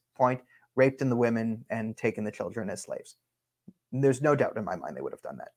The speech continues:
And they know they would have done that. But they want to build a reputation that we would have done the same. But history shows different.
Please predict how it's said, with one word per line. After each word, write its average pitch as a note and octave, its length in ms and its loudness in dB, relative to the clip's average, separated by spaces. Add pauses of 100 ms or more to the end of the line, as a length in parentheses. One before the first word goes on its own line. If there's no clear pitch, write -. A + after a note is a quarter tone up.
And F#3+ 100 8
they C4+ 80 8
know C4+ 100 8
they C3+ 120 4
would G2 100 -4
have - 80 -14
done - 180 -16
that. - 140 -18 (480)
But D#3 80 6
they E3 60 8
want F#3+ 160 6
to G3 80 6
build E3+ 340 6
a D#3 60 4
reputation C3+ 420 2
that B2 180 0
we E3 140 6
would D3 140 6
have B2+ 80 0
done A2 160 2
the A2 60 -2
same. - 260 -10 (680)
But - 100 4
history G3 260 4
shows D3 220 4
different. - 320 -8